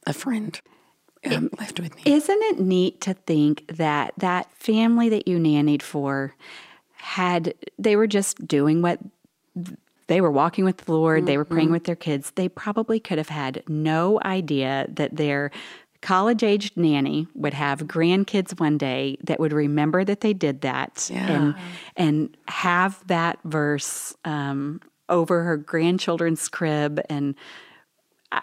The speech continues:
Speaker 2: I just, I love how sometimes, um, we do things that we probably never know would have an impact or on generations beyond
Speaker 1: Mm-hmm.
Speaker 2: us, and what a,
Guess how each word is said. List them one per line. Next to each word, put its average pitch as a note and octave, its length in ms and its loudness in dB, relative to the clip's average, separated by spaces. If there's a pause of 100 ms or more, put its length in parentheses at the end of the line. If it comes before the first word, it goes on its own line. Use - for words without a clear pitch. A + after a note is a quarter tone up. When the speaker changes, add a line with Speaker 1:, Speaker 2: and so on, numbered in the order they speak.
Speaker 2:
I G3 100 2
just, G#3+ 380 -2
I E3+ 60 2
love F#3+ 280 0
how F#3 160 0
sometimes, D#3 840 -2 (120)
um, - 760 -8 (280)
we E3+ 240 2
do E3 340 2
things D#3 420 2
that - 80 -2
we E3+ 120 0
probably D#3 320 -2
never D3 300 0
know C#3 300 0
would C#3 120 -4
have C#3+ 200 -4
an C#3+ 120 -6 (160)
impact C#3+ 640 -6
or - 120 -10 (560)
on D3+ 440 0 (100)
generations D#3 640 0
beyond C#3 400 -2
Speaker 1:
Mm-hmm. C#3 80 -2
Speaker 2:
us, C#3+ 140 -6
and C#3+ 120 -2
what C#3+ 120 -2
a, C#3 180 -4